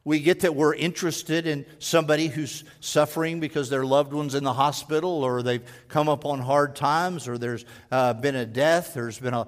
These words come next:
a job change, a relationship fracture. We, we, we, we have to learn to pause, and,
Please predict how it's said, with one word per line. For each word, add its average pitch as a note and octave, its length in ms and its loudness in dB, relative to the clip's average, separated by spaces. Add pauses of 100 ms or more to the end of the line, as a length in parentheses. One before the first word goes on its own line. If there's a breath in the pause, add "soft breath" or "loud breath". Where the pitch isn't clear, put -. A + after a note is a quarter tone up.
(160 loud breath)
a A2 140 -6
job C3 440 2
change, E3 460 -8
a A#2 60 -6
relationship C3 920 -6
fracture. D3 640 -8 (960 soft breath)
We, E3 240 0
we, D#3+ 280 2
we, D#3+ 340 -2 (140 loud breath)
we D#3+ 140 2
have F3 360 2
to - 140 -2
learn F#3 460 4
to D3 100 -2
pause, E3+ 580 4
and, D3 140 0